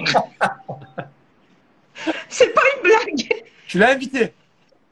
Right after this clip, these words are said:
Speaker 1: Oui.
Speaker 2: <laughs> Non. Barakallahu fik, tu l'as invité. Ah, ça me touche. Merci beaucoup.
Speaker 1: Bah oui, mais il n'a pas pu venir.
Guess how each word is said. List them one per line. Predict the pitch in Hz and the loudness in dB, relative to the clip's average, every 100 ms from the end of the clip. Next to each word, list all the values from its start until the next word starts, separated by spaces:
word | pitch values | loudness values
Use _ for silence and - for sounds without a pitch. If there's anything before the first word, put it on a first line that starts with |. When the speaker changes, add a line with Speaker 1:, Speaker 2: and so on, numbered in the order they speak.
| _ _ _ _ _ _ _ - - - _ _ - - - | _ _ _ _ _ _ _ -12 -12 -16 _ _ -20 -18 -14
Speaker 1:
Oui. | - | -8
Speaker 2:
<laughs> | - | -6
Non. | - - - - - 151 _ _ _ _ - - - _ _ - - 180 | -6 -8 -20 -16 -14 -14 _ _ _ _ -16 -16 -16 _ _ -10 -6 -4
Barakallahu | 175 180 - 208 269 254 | -2 -4 -6 -8 -10 -12
fik, | 277 226 | -20 -20
tu | 180 | -14
l'as | 202 269 | -12 -10
invité. | 320 311 302 220 - - _ | -10 -8 -8 -10 -12 -20 _
Ah, | 156 | -20
ça | 151 226 | -18 -16
me | |
touche. | 240 190 - _ - 143 | -10 -12 -12 _ -20 -20
Merci | - 160 | -16 -4
beaucoup. | 233 | 2
Speaker 1:
Bah | 262 | 4
oui, | 285 349 | 6 6
mais | 320 | 6
il | 320 | 6
n'a | 285 | 4
pas | 285 | 2
pu | 233 285 | 2 0
venir. | 240 247 214 | 4 4 4